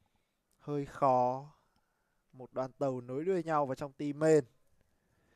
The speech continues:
Issa là người duy nhất có cho mình một khẩu P hai năm mươi ở trong round thi đấu này. Nhưng vấn đề là các thành viên của bên phía team O G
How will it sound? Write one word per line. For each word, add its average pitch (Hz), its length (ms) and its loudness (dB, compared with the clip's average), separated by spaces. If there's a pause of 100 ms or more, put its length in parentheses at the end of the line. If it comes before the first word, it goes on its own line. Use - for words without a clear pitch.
(840)
Issa 147 560 2
là 131 120 0
người 123 160 -6
duy 135 140 -10
nhất 180 240 -6
có 131 120 -2
cho 156 100 -8
mình 135 100 -10
một 120 100 -14
khẩu 117 140 -8
P - 100 -14
hai 147 280 -8
năm 147 260 -14
mươi 202 200 0
ở 127 60 -2
trong 135 180 -10
round 143 200 -2
thi 143 60 -12
đấu 127 160 -6
này. 139 320 0 (960)
Nhưng 131 100 -20
vấn 139 140 -12
đề 170 200 4
là 147 80 2
các 180 140 -4
thành 160 140 -10
viên 151 200 -4
của 135 120 -6
bên 143 200 -6
phía 143 180 -8
team 156 160 -10
O - 120 -6
G 156 240 -4